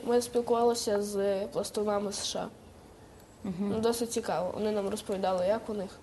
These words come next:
Speaker 2: І як у них?
Speaker 1: Але, на жаль, ми з ними спілкувалися лише дві з половиною с-, хвилини. Мало чого зрозуміли, але, але ж вони дуже швидко говорили. Ну, ми з ними попрощалися і почали розмовляти з італійцями.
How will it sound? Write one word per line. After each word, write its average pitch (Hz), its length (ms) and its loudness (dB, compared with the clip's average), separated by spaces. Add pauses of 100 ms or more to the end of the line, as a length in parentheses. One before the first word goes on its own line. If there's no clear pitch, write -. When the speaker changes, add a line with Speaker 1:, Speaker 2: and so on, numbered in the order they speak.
(520)
Speaker 2:
І 190 100 0
як 170 240 2
у 202 40 -2
них? 214 100 2
Speaker 1:
Але, 226 80 2
на 233 140 4
жаль, 233 320 4 (760)
ми 254 120 4
з 254 40 4
ними 247 180 8
спілкувалися 233 580 2
лише 220 220 2
дві 233 180 0
з 233 60 -2
половиною 208 460 0
с-, - 240 -6
хвилини. 285 540 2 (1300)
Мало 240 300 8
чого 220 200 4
зрозуміли, 233 640 2
але, 240 120 6 (100)
але 254 240 6
ж 247 100 4
вони 285 540 6
дуже 269 240 4
швидко 254 380 4
говорили. 226 580 4 (840)
Ну, 285 180 4
ми 277 100 6
з 254 40 2
ними 247 200 8
попрощалися 247 960 4
і 240 60 -2
почали 262 440 4
розмовляти 226 520 4
з 208 80 -2
італійцями. 202 580 -2